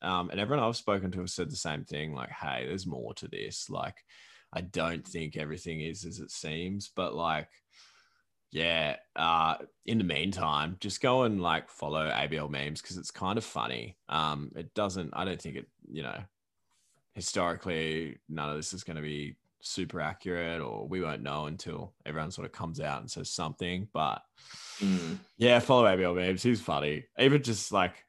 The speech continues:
Speaker 1: go back and troll all the stuff that he did last year too. That was hilarious. That guy was awesome. Love that guy. At A B L memes on Instagram. But yeah, I think it's, I, yeah, there's so much more to this. I think it's, it's really,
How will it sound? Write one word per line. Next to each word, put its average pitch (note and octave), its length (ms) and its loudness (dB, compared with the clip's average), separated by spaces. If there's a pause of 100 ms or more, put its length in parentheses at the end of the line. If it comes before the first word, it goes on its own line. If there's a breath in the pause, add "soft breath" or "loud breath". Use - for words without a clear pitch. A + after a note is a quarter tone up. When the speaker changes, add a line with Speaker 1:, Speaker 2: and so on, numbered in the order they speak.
(140)
Speaker 1:
go F2+ 160 4
back D#2 300 2
and F2+ 180 -6
troll F2 400 0
all E2+ 220 0
the F2+ 60 0
stuff - 260 -2
that G2+ 80 -2
he F#2+ 40 0
did F#2 160 0
last E2+ 380 0
year E2+ 140 0
too. F2+ 400 -2
That F#2 100 2
was - 140 -6
hilarious. - 480 -4
That G2 140 -4
guy D2+ 100 -2
was F#2 100 -4
awesome. E2+ 380 -4
Love D#2+ 140 -2
that C2 180 -6
guy. C2+ 260 -2 (100)
At F#2 220 2
A E2+ 100 2
B E2 100 2
L D#2+ 100 0
memes D#2 280 -2
on D2 100 -4
Instagram. D2 580 -4
But G2 260 6 (500 soft breath)
yeah, A2 360 10
I A#2+ 80 4
think F3+ 200 4
it's, B3 200 0
I, C#3+ 120 4 (100)
yeah, G#2+ 300 2
there's F#2 140 -4
so A2 200 4
much D#2 200 -2
more D2+ 160 -4
to G#2 100 -10
this. - 480 -8 (220)
I - 80 -6
think - 400 -8
it's, F2+ 220 -8
it's G2 200 -6
really, B2 600 2